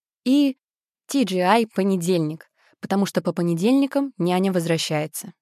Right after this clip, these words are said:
Сноска. «Ти Джи Ай понедельник»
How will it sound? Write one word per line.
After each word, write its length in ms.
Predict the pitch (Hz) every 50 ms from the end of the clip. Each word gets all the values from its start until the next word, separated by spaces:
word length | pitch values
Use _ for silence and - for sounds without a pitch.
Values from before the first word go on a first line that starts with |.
| _ _ _ _ _ _ _ _ _ _ _ _ _ _ _
Сноска. 560 | - - 226 226 208 175 - - - 175 - _ _ _ _ _ _ _ _ _ _ _ _ _ _ _ _ _ _ _
«Ти 140 | - 226 226
Джи 160 | 175 196 196
Ай 200 | 196 185 175 170
понедельник» 680 | - 175 170 175 170 160 175 180 190 208 247 277 - -